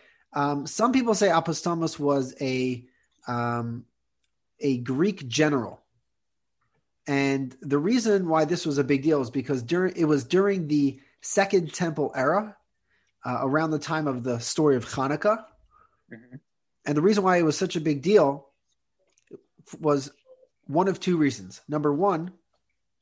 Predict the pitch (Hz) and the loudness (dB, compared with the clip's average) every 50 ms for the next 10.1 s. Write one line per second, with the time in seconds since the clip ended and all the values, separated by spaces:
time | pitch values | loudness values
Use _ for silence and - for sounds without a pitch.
0 | _ _ _ _ _ - 131 151 156 - - 214 214 214 196 170 165 151 139 151 | _ _ _ _ _ -2 0 0 0 2 4 6 8 8 6 6 4 0 0 -4
1 | 143 147 - - 196 196 190 156 139 127 127 - 147 120 - - - 165 165 156 | -4 -4 -4 -2 0 2 2 2 2 0 -2 -4 -10 -12 -8 -2 -2 0 0 0
2 | 147 147 147 139 127 123 120 - - 143 127 110 107 101 107 - _ _ _ _ | 0 0 0 0 -2 -4 -8 -8 -6 -6 -6 -6 -6 -10 -16 -20 _ _ _ _
3 | _ _ _ _ _ _ _ _ - - 180 202 185 202 190 170 160 151 - - | _ _ _ _ _ _ _ _ -6 -2 0 0 2 2 2 2 0 -4 -4 -2
4 | - 196 190 175 147 135 131 131 131 - _ _ _ _ _ _ _ _ - 123 | 0 2 2 2 2 0 -2 -6 -10 -16 _ _ _ _ _ _ _ _ -6 -4
5 | 131 131 131 123 123 139 - 143 120 117 - 170 175 175 170 165 156 147 - - | -2 -2 -2 -4 -6 -8 -10 -10 -10 -6 -4 -2 -2 0 0 -2 -2 -4 -6 -10
6 | 139 135 117 165 165 165 156 143 - - 131 147 160 165 175 185 190 185 - _ | -12 -8 -4 -2 0 0 -2 -4 -6 -4 -2 0 0 2 0 0 -2 -4 -8 _
7 | _ _ _ _ _ _ _ _ _ _ _ _ _ _ _ _ _ _ _ _ | _ _ _ _ _ _ _ _ _ _ _ _ _ _ _ _ _ _ _ _
8 | _ - 151 151 147 139 139 139 139 - _ _ - - 208 202 202 - 180 156 | _ -2 2 4 4 4 4 2 0 -4 _ _ -6 -2 -2 -2 0 0 -2 0
9 | 143 165 170 165 156 - 180 160 151 147 139 - - - 175 175 175 175 180 180 | 2 2 2 2 2 -2 -6 -4 -4 -4 -4 -6 -4 -2 0 0 0 0 -2 -4
10 | - | -8